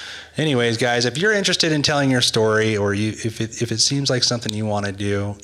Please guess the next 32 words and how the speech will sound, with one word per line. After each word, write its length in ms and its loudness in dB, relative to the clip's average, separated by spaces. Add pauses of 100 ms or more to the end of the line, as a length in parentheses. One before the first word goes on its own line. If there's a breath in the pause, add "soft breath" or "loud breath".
out 240 -2
loud 440 0
with 280 -2
us 440 0 (100)
on 160 -4
the 60 -6
podcast, 760 -4
we're 80 -8
more 200 -2
than 100 -2
happy 320 -4
to 80 -8
hear 260 -4
it. 140 -8 (560 loud breath)
And 200 -4
you 100 -2
can 160 -4
do 160 0
that 200 0
by 120 -2
contacting 680 -4
us 320 0
at 120 -8
the 140 -4
other 120 -2
side 220 0
of 60 -4
hell 420 -2
at 160 -4
gmail 600 -2
dot 300 -4
com 360 -6